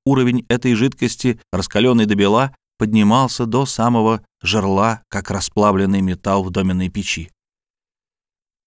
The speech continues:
«Я, с позволения их чести, себе это представляю очень хорошо», —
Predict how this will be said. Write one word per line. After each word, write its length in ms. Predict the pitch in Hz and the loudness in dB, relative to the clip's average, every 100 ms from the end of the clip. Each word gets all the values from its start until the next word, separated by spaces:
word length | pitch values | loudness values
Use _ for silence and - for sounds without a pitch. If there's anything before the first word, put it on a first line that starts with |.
| _ - | _ -4
«Я, 320 | 139 143 185 | 0 2 0
с 60 | |
позволения 480 | - 160 160 170 175 | -2 0 2 2 2
их 80 | 160 | 0
чести, 460 | - 175 - 165 - | 0 -2 0 -4 -4
себе 320 | - 127 160 | -4 0 -2
это 180 | 165 156 | -2 -6
представляю 600 | 135 135 - 127 147 135 | -4 -4 0 2 4 4
очень 260 | 139 - | 2 -2
хорошо», — 420 | - - - 107 | -8 -8 -4 -6